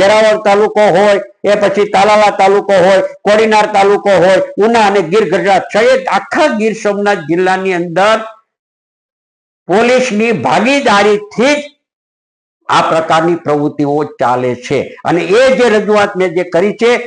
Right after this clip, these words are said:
એ રજૂઆતને આજે આ વીડિયો જે વાયરલ થયો છે, એને સંપૂર્ણપણે સમર્થન આપે છે. અને એ ધંધો કરવાવાળા પોતે એમ કહે છે કે અમારી પાસેથી પોલીસ હપ્તા લે છે. હવે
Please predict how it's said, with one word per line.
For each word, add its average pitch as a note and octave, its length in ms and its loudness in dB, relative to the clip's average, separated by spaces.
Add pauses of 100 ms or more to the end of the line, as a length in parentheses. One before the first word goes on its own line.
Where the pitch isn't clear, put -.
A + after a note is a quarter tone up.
(120)
એ A#3+ 180 2
રજૂઆતને G#3 720 0
આજે F3+ 480 0 (480)
આ C4 220 2 (120)
વીડિયો G#3+ 380 0
જે G3 140 -2
વાયરલ F#3+ 400 0
થયો F#3+ 220 -2
છે, A#3 200 0
એને G3 240 -2
સંપૂર્ણપણે D4 840 0
સમર્થન C4+ 540 0
આપે G3 300 0
છે. A2 180 -6 (460)
અને F#3+ 160 -2
એ A#3 180 2 (220)
ધંધો E3+ 380 0 (120)
કરવાવાળા A#3+ 720 0
પોતે A#3+ 320 0 (160)
એમ C4 140 -2
કહે A#3 200 0
છે G#3+ 200 0 (280)
કે G#3 100 0
અમારી G#3 320 2
પાસેથી G3 460 -2
પોલીસ F3 400 -2
હપ્તા D3+ 320 -2
લે C3+ 260 -2
છે. - 400 -6 (140)
હવે A3 220 2